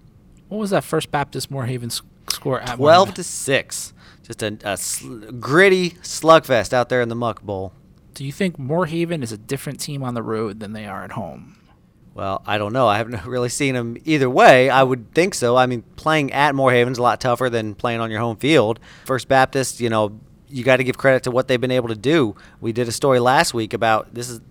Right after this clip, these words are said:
Speaker 2: they've, they're ten years old now. It's their eleventh season. Made the playoffs, you know, six of the past seven years. They have good coaches who put in the work.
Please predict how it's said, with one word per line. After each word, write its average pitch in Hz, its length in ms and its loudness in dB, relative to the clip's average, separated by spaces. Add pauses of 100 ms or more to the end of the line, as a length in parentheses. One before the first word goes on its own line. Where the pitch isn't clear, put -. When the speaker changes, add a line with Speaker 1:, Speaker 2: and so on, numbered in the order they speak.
(300)
Speaker 2:
they've, 131 260 -2
they're 127 140 -4
ten 185 240 -2
years 170 160 -2
old 120 180 4
now. 95 140 -6
It's 92 80 -10
their 117 140 -6
eleventh 120 320 -6
season. 92 380 -8 (300)
Made 127 200 -4
the 127 60 -6
playoffs, 123 640 0
you 117 120 -8
know, 110 80 -8
six - 320 -8
of 120 40 -16
the 117 60 -10
past 120 300 -4
seven 113 280 -4
years. 101 400 -8 (120)
They 147 220 2
have 147 200 4
good 180 240 2
coaches 147 460 0
who 123 80 -2
put - 160 0
in 160 100 0
the 156 80 0
work. 123 420 2